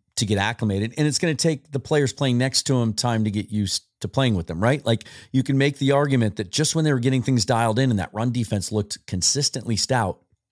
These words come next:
um, that then in three straight weeks, they've subtracted Nwosu and added Clark and Williams. They need to get that back together. If that defense can't stop the run and force teams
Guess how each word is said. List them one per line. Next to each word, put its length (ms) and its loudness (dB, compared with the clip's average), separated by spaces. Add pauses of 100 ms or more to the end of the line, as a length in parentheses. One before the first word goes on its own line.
(1200)
um, 540 -2 (960)
that 220 -2
then 160 2
in 160 2
three 300 -4
straight 320 0
weeks, 260 -2
they've 220 -2 (1120)
subtracted 720 -4
Nwosu 600 0 (680)
and 120 -4 (100)
added 400 -2 (140)
Clark 440 -4 (160)
and 140 -2
Williams. 400 -8 (1300)
They 80 0
need 140 2
to 60 -2
get 180 -2
that 140 -6
back 200 -8
together. 340 -12
If 120 -12
that 220 0
defense 400 -2
can't 280 -4
stop 320 -2
the 80 0
run 320 2
and 120 -4
force 460 0
teams 380 -6